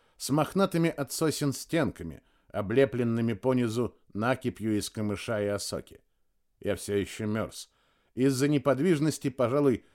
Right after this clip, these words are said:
даже сильнее прежнего. Да к тому же вспомнил о том, что озерная вода может сотворить с клинком меча,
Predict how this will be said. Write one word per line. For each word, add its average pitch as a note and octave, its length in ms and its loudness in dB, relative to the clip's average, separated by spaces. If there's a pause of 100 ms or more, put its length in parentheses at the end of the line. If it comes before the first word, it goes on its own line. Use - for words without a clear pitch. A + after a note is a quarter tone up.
(160)
даже C3+ 340 2
сильнее C3+ 480 2
прежнего. C3+ 580 0 (360)
Да G#2+ 180 -2
к G2 60 -6
тому E3 300 6
же D#3 120 6
вспомнил C#3 460 2
о A#2+ 100 4
том, C#3+ 360 2 (300)
что A3 320 4
озерная D3 560 6
вода C#3 300 6
может C#3+ 300 6
сотворить B2+ 460 0
с - 60 -12
клинком C3 460 2
меча, B2 520 4